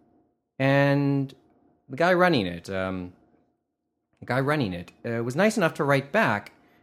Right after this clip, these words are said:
And for as forceful as I know he is, uh, uh, uh, in laying out the law on the forms,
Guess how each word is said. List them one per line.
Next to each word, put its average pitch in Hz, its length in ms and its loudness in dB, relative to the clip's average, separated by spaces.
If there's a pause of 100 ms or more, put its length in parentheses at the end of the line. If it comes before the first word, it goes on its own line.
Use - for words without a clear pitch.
(560)
And 151 600 0
for 175 160 2
as 165 160 4
forceful 247 460 -2
as 202 80 0
I 185 80 0
know 160 140 2
he 147 120 -4
is, 131 420 -2
uh, 127 80 0
uh, 113 600 -4
uh, 120 60 -4
in 113 380 -2
laying 139 220 0
out 131 200 -2
the 120 80 -2
law 90 420 0
on 95 260 -6
the 92 60 -8
forms, 85 600 -4